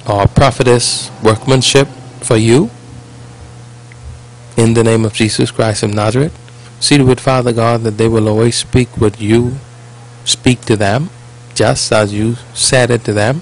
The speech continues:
and not lie, because it can damage the life of others,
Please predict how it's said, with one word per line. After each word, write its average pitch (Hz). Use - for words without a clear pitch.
and 104
not 104
lie, 110
because 113
it 107
can 104
damage 107
the 104
life 98
of 98
others, 110